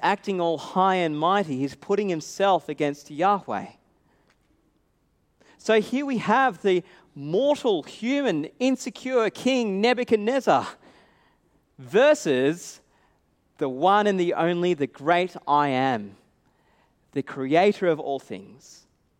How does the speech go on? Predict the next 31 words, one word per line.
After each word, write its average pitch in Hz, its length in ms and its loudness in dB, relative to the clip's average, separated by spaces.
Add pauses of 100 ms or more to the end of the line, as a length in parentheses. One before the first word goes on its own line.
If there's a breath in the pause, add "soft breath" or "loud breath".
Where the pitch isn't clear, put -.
(1300)
And 147 160 -10
so 139 160 -4
Shadrach, 220 680 0
Meshach, 214 560 0
and 139 140 -4
Abednego, 196 580 2
they 185 280 4
have 175 240 0
a 175 100 4
choice. - 760 -6 (1600 soft breath)
While 196 220 2
standing 262 440 0
before 220 380 0
the 202 80 -2
king 254 260 -2
of 196 140 -4
Babylon, 165 600 2 (1300)
with 175 140 -2
the 180 100 2
glow 226 420 2
and 202 100 0
the 190 40 0
heat 196 260 4
of 185 60 0
the 175 80 -6
fiery 196 360 -2
furnace 185 460 -8
right 185 260 -2
in 180 140 -10
their 170 140 -6
minds, 156 880 -8